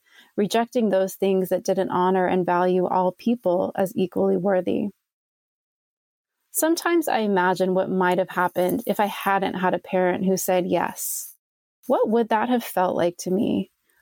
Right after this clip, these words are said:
What effects might it have had on my confidence, my motivation, my views of myself and vision for my life? I can't know for sure, but reflecting on this memory has helped me think more about the importance of that yes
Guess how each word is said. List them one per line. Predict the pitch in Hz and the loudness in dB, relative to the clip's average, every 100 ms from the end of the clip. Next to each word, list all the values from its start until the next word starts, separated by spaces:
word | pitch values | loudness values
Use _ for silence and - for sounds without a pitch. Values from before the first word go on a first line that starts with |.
| - | -2
What | 302 | -2
effects | 359 - 247 - | -2 -2 -2 -2
might | 240 226 | 0 2
it | 226 | 0
have | 226 214 | 0 -2
had | - 185 202 | -2 0 2
on | 196 190 | 2 2
my | 185 | 0
confidence, | 185 - 190 - 175 - - - - - _ _ | -2 -2 -2 -2 -4 -2 -4 -4 -6 -10 _ _
my | - 208 | 0 2
motivation, | 208 214 196 175 180 - - - - - _ _ _ 202 | 2 2 2 0 0 -2 -4 -2 -4 -8 _ _ _ -2
my | 208 | 0
views | 185 208 233 | 2 2 2
of | 226 | 0
myself | 196 180 - 208 208 208 - - | 0 0 0 2 2 0 -6 -4
and | 190 170 | -2 2
vision | 185 180 185 | 0 0 -2
for | 180 190 | 0 0
my | 180 175 | 2 2
life? | 185 180 180 180 - - _ _ _ - - - | 2 2 0 -4 -14 -20 _ _ _ -20 -10 -6
I | |
can't | 254 - 480 466 | -4 -2 0 2
know | 202 202 | 2 2
for | 208 190 | 0 -4
sure, | 185 - 180 180 190 - _ _ _ - | -4 -2 -2 -2 -4 -8 _ _ _ -4
but | 233 | -2
reflecting | 240 - 285 - 311 | 0 0 -2 -2 0
on | 254 | 2
this | 226 - | 0 0
memory | 196 190 185 185 | 0 2 2 0
has | 185 233 254 254 | 0 0 0 0
helped | 202 180 | -2 0
me | 185 | -2
think | - 190 185 | 0 -2 0
more | 190 185 185 | 2 2 2
about | 180 180 - | 2 -2 0
the | 190 | -2
importance | 185 - 302 302 208 180 | -2 -2 0 0 0 -2
of | - 185 180 | -2 -2 0
that | 175 - | 0 0
yes | 180 202 170 170 - | 0 0 0 -2 -8